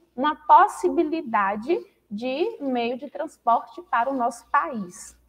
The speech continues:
E aí esta imagem, ela retrata justamente o início, né? Marca aí, é,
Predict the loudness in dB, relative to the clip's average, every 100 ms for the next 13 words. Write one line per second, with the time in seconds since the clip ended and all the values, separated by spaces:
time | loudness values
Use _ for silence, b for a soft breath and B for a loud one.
0 | _ 4 6 6 4 0 0 -2 -4 -2
1 | 0 2 0 -2 -2 -2 0 -2 -4 -6
2 | 0 0 0 -4 -6 -4 -2 -2 -4 -4
3 | -2 -4 -6 -10 -8 -8 -8 b b b
4 | b 8 10 10 6 2 2 -2 -6 -12
5 | -8 -4 -2 -4 b b b 0 4 6
6 | 4 0 2 4 2 -2 -2 0 0 0
7 | -2 -2 -2 -4